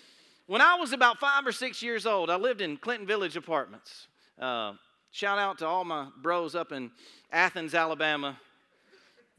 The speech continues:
Uh, Julia Newman Elementary School. All you homies out there listening on the podcast, shout out to y'all. About five or six years old, living in Clinton Village Apartments. And you get,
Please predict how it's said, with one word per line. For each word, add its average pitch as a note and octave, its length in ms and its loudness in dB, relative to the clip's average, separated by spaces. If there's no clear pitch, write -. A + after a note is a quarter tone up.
Uh, A2+ 280 -10
Julia G#3+ 300 2
Newman G3+ 320 2
Elementary F#3+ 480 0
School. E3 500 -4
All D3+ 120 -4
you E3 140 -4
homies E3+ 360 -4
out D#3+ 140 -2
there D#3 120 -2
listening D#3 300 -8
on D3 40 -10
the C#3+ 80 -12
podcast, C#3+ 680 -6
shout D#3 260 -6
out D3 200 -4
to C#3+ 60 -14
y'all. C3 360 -6
About G#3+ 200 4
five A#3 360 4
or G#3+ 80 0
six A3 260 -4
years F#3+ 240 -2
old, E3+ 220 0
living F#3 180 0
in D#3+ 60 -6
Clinton F#3 260 -6
Village E3+ 240 -4
Apartments. D3 640 -6
And G#3 180 -4
you D4 80 -6
get, D4+ 200 0